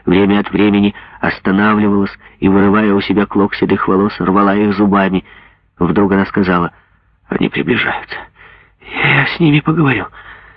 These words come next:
Спрячься сюда, в этот угол. Они не заметят тебя. Я скажу, что ты убежала, что я тебя не удержала, и я поклянусь Богом.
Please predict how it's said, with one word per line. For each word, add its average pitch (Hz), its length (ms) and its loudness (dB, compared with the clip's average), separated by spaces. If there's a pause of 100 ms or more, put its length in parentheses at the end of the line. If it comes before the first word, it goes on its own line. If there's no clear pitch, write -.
(440)
Спрячься - 540 -2 (120)
сюда, 143 220 -2
в - 40 -8
этот - 240 -6
угол. - 220 -4 (400)
Они 190 260 2
не 143 80 2
заметят 113 420 -4
тебя. - 240 -2 (280)
Я 185 120 2
скажу, 165 260 0
что - 160 -2
ты 190 100 0
убежала, 190 480 2
что - 140 -4
я 139 100 2
тебя 156 180 0
не 160 100 2
удержала, 175 500 2
и 139 140 0
я 151 180 0 (520)
поклянусь 190 520 0
Богом. 156 460 -2